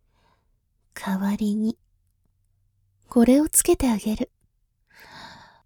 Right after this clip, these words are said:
最初の機械に付属してた、乳首とたまたまを刺激するユニット。また次の精液が出てきそう？もしかして、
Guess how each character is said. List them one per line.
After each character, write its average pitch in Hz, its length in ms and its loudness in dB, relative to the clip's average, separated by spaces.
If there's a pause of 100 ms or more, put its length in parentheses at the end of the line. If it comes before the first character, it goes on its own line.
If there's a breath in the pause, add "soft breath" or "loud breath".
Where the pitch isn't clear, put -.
(100)
最 277 260 2
初 330 140 4
の 330 100 2
機 - 140 -8
械 302 200 2
に 202 100 2
付 180 140 -4
属 202 240 -2
し - 100 0
て 240 160 -2
た、 196 280 -6 (720 loud breath)
乳 - 180 -2
首 196 320 2
と 165 160 -4
た - 220 -2
ま 254 160 2
た 214 160 2
ま 180 200 2
を 170 60 0
刺 - 200 -2
激 220 320 0
す - 140 2
る 240 120 4
ユ 196 200 -2
ニ 214 200 -2
ッ - 40 -20 (280)
ト。 226 120 -8 (1900)
ま 262 140 -4
た - 80 -4
次 302 280 2
の 262 100 2
精 269 140 4
液 233 240 0
が 202 100 -2
出 247 100 -2
て 247 120 -2
き - 100 -6
そ 208 160 -2
う？ 208 300 -10 (1700 loud breath)
も 285 140 0
し - 100 -2
か 277 120 -2
し - 120 0
て、 208 280 -6